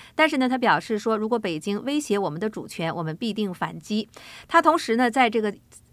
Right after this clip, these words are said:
国情咨询演讲当中多次呢提到了中国，他说美国寻求对中国竞争而不是冲突，会为了美国的利益与中国合作，但如果中国威胁到美国的主权的话，美国会为了守护国家而行动。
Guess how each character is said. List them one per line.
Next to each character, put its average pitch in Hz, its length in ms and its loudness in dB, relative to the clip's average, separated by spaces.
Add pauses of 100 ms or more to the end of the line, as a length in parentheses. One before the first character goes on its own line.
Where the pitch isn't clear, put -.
国 240 160 4
情 240 160 0
咨 233 220 -4
询 202 180 -2
演 190 160 -2
讲 202 180 0
当 175 180 -2
中 175 160 -6
多 311 200 0
次 311 220 -2
呢 185 140 2
提 - 180 -10
到 165 160 0
了 151 300 0 (160)
中 202 180 2
国， 165 260 4 (280)
他 320 100 -2
说 311 180 10
美 220 200 4
国 196 120 -2
寻 208 240 -4
求 180 300 -2
对 208 240 2
中 226 180 -2
国 180 200 -2
竞 220 240 -2
争 233 180 0
而 165 140 -2
不 170 120 -10
是 165 120 -6
冲 247 260 0
突， - 280 -6 (800)
会 349 300 4
为 311 200 0
了 247 380 6
美 202 240 0
国 196 160 -4
的 240 100 0
利 262 280 0
益 175 200 -6
与 160 260 -4
中 240 240 0
国 214 140 -2
合 165 220 -8
作， 269 340 -2
但 202 220 2
如 202 160 0
果 180 240 0
中 269 220 -6
国 196 160 2
威 302 200 0
胁 185 180 0
到 196 180 2
美 175 200 -4
国 170 120 -4
的 226 100 0
主 175 180 -6
权 156 240 -6
的 247 120 -2
话， 254 180 2
美 170 180 -4
国 165 180 -4
会 185 200 -2
为 208 100 0
了 170 140 2
守 143 180 -6
护 165 160 -8
国 165 160 -4
家 240 200 2
而 180 120 2
行 151 300 -6
动。 185 180 -2